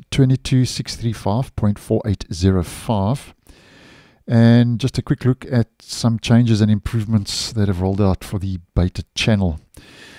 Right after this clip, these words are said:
Now, first of all, Microsoft say they are introducing an improvement to Snap in Windows eleven.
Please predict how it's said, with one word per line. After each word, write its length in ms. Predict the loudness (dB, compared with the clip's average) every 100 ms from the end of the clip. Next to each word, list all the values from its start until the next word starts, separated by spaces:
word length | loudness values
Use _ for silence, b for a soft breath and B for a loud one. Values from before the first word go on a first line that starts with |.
| B B
Now, 120 | 0 6
first 280 | 6 6
of 120 | 4 6
all, 260 | 6 6
Microsoft 480 | 6 2 0 -6 -4
say 320 | 2 6 6
they 160 | 6 4
are 240 | 2 -2
introducing 680 | -2 -4 -4 -2 -2 -2 -2
an 120 | 0
improvement 500 | 0 0 0 0 -4
to 140 | -6
Snap 400 | -6 -4 -4 -4
in 140 | -4 -2
Windows 360 | 2 4 4
eleven. 380 | 2 4 4 2